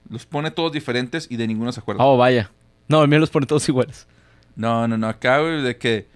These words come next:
Speaker 1: por ejemplo, "Oh, pues, que mi teléfono está bien lento. Ah, bueno, vamos a formatearlo.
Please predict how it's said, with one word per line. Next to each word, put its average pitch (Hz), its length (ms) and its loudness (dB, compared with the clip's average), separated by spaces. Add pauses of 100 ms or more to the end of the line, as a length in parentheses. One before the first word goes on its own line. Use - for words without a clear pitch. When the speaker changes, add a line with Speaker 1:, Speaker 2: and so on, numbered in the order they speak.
(560)
Speaker 1:
por 110 100 -8
ejemplo, 123 480 -4
"Oh, 160 260 -8
pues, - 400 -18
que 170 80 -10
mi 185 80 -6
teléfono 156 340 -4
está 156 140 -6
bien 156 280 -4
lento. 139 280 -2
Ah, 175 100 2
bueno, 180 180 -2
vamos 180 140 -4
a 165 40 -12
formatearlo. 135 500 -4